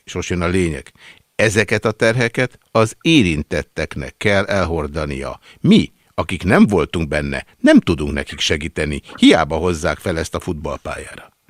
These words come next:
Tehát önmagában az, hogy valaki, aki azt mondja, hogy nekem ez nem problémám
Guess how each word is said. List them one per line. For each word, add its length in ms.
Tehát 320
önmagában 800
az, 320
hogy 180
valaki, 420
aki 220
azt 220
mondja, 340
hogy 120
nekem 320
ez 140
nem 220
problémám 760